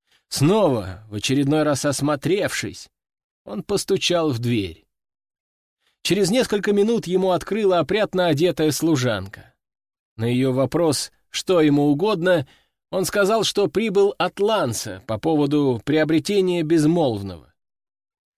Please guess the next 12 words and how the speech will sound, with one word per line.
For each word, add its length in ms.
Та 260
тут 220
же 160
впустила 540
его 260
внутрь, 560
после 360
чего 440
услужливо 800
провела 560
вглубь 400
дома 500